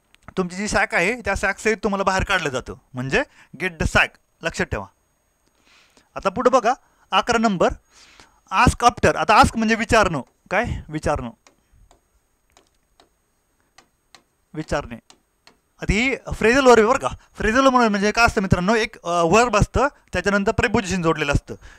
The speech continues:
या वाक्यामध्ये ask हे वर्ब आहे आणि after हे प्रिपोजिशन आहे, असं दोन कॉम्बिनेशन झालं की आपण त्याला फ्रेझल वर्ब म्हणतो. आता ask म्हणजे विचारणं, after म्हणजे नंतर विचारणं. आता नंतर म्हणजे कधी? जनरली काय होतं की एखाद्या गुन्हेगाराला पोलीस अटक करतात,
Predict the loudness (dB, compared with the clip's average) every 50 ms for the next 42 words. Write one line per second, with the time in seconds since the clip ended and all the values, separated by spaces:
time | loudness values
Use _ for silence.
0 | _ 0 2 4 4 4 2 0 0 0 2 0 0 0 2 2 2 2 2 2
1 | 4 6 6 6 6 4 4 2 2 -2 -4 -6 _ _ _ -6 -2 0 0 0
2 | 0 0 0 2 2 0 0 0 -2 -2 -2 0 0 0 -2 -2 -4 -6 -10 _
3 | -6 -6 -2 0 0 2 2 2 0 0 0 -2 -4 -4 0 0 2 2 0 -2
4 | -4 _ _ _ -4 -4 -2 -2 -2 0 0 0 0 0 -2 -8 _ _ _ _
5 | _ -4 -2 0 2 4 4 4 2 2 0 -4 -10 -8 -10 -14 -14 _ _ _
6 | -20 -20 -20 -16 _ -8 -4 0 2 2 2 2 0 -2 -2 0 0 -2 -2 2
7 | 4 4 4 4 2 -2 -4 _ -8 -8 -2 0 2 2 2 0 0 0 2 2
8 | 2 4 4 4 2 2 2 2 2 2 2 0 -6 -10 -14 _ _ _ -6 -4
9 | -2 0 0 2 2 2 2 2 0 0 -2 -2 -2 -4 -6 -8 -16 -20 -20 -12
10 | -2 0 0 0 0 -2 -2 2 2 2 4 2 0 -2 -2 -2 -2 0 2 2
11 | 2 0 0 -2 -2 0 0 0 0 0 -2 0 0 0 0 0 -2 -6 _ _
12 | _ -4 -2 0 0 0 2 0 0 -2 -2 -4 -4 -4 -8